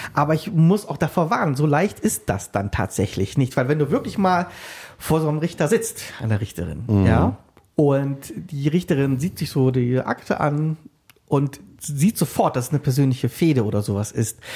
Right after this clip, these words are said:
Speaker 1: dann wird's auch ungemütlich.
Speaker 2: Mhm.
Speaker 1: Also ich habe genug Sachen auch erlebt, wo dann die Gegenseite so ganz euphorisch sagt, "Das ist mir passiert, das ist mir passiert, das ist mir passiert."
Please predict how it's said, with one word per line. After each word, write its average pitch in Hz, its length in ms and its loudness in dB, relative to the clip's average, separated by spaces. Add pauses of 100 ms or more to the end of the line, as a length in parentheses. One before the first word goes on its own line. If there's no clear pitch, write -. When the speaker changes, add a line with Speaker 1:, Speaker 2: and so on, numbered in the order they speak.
(100)
Speaker 1:
dann 123 140 2
wird's 147 180 -2
auch - 200 -4
ungemütlich. - 760 -2
Speaker 2:
Mhm. 95 500 2
Speaker 1:
Also 135 140 0
ich 139 80 0
habe 123 120 -2
genug 165 240 2
Sachen 202 240 -2
auch 156 140 -2
erlebt, 143 420 0
wo 139 40 4
dann 127 160 2
die 117 100 -2
Gegenseite 117 540 2
so 107 160 2
ganz 117 240 -2
euphorisch 127 520 0
sagt, 127 160 -2
"Das 165 160 -2
ist 143 100 -6
mir 135 80 0
passiert, 127 360 -6
das 160 160 -2
ist 143 120 -6
mir 135 80 2
passiert, - 340 -4
das - 160 -4
ist 131 120 -8
mir 127 80 2
passiert." 123 400 0